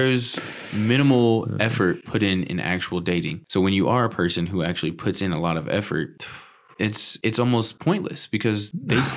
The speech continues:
Speaker 2: <laughs>
Speaker 1: they don't want you to put in all that fucking effort. They don't
Speaker 2: People
Speaker 1: want
Speaker 2: want
Speaker 1: you
Speaker 2: their rights and freedoms,
Speaker 1: Yeah.
Speaker 2: so they wanna be individuals. They're worried about that, so yeah.
Speaker 1: They're more worried about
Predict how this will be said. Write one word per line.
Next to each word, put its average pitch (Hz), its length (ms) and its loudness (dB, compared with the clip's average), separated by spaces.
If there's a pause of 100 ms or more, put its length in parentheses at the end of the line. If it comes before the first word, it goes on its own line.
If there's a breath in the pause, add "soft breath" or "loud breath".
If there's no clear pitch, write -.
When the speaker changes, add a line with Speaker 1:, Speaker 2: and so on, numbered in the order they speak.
(220 loud breath)
Speaker 2:
<laughs> - 360 -16
Speaker 1:
they 151 120 4
don't 151 300 4
want 143 220 4
you 156 140 2
to 135 60 4
put 107 220 -2
in 82 160 -2
all 76 100 -4
that 69 140 -8
fucking - 340 -10
effort. - 340 -12
They - 80 2
don't 147 140 4
Speaker 2:
People 123 160 4
Speaker 1:
want 135 140 4
Speaker 2:
want 104 140 4
Speaker 1:
you - 60 0
Speaker 2:
their 87 180 0
rights 92 420 0
and 80 120 -4
freedoms, 101 720 4
Speaker 1:
Yeah. 107 100 -2
Speaker 2:
so - 200 2
they 98 80 4
wanna 98 240 4
be 87 240 0
individuals. 95 800 2
They're 120 180 2
worried 95 300 4
about 82 280 -2
that, 90 340 -2
so 80 260 -4
yeah. 78 320 -8
Speaker 1:
They're 151 140 4
more 156 360 4
worried 135 240 4
about 107 460 2